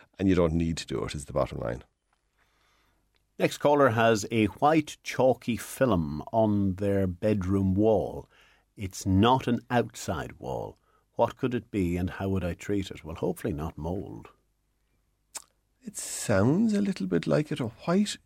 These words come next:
Speaker 1: chalky film.
Speaker 2: Hmm.
Speaker 1: So if it's over the whole wall, you, you ma-, you would imagine it's more paint related than anything else. Um, but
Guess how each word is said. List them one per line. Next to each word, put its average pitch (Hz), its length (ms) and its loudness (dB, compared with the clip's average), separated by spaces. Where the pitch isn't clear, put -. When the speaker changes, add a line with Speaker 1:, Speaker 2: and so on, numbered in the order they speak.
Speaker 1:
chalky 156 600 -4
film. 82 600 -2
Speaker 2:
Hmm. 104 280 0
Speaker 1:
So - 120 0
if 131 60 2
it's 131 80 2
over 285 160 4
the 175 80 4
whole 143 340 6
wall, 107 580 6
you, 113 140 0
you 110 160 4
ma-, 113 280 8
you 120 180 4
would 113 100 6
imagine 120 360 6
it's 104 120 2
more 113 160 6
paint 117 320 4
related 135 400 4
than 123 80 0
anything 123 240 4
else. 156 300 2
Um, 107 500 6
but 127 320 2